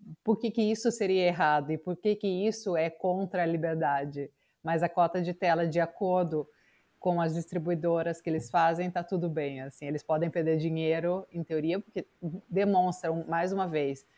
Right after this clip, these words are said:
que o dinheiro não vem de bilheteria desses, desses grandes tanques, é, vem de venda de, de bomboniere e todo o resto das coisas, e vem desses acordos, é,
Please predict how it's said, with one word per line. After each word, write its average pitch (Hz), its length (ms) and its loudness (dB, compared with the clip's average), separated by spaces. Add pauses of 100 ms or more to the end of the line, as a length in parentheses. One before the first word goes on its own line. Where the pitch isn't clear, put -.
(220)
que 175 80 -2
o 165 40 4
dinheiro 156 640 0 (440)
não 196 360 2
vem 160 520 0
de 151 140 -4
bilheteria 156 720 0 (440)
desses, 156 380 -4
desses 151 520 -6
grandes 156 420 -4
tanques, 180 680 -6 (480)
é, 151 320 0
vem 175 300 2
de 165 100 0
venda 151 380 0
de, 139 460 -2
de 147 80 -6
bomboniere 147 880 -2
e 156 40 -2
todo 151 280 -4
o 147 60 -10 (140)
resto 156 240 -12
das 175 160 -4
coisas, 226 220 2
e 320 60 4
vem 233 200 2
desses 233 300 0
acordos, 214 720 2 (460)
é, 180 560 0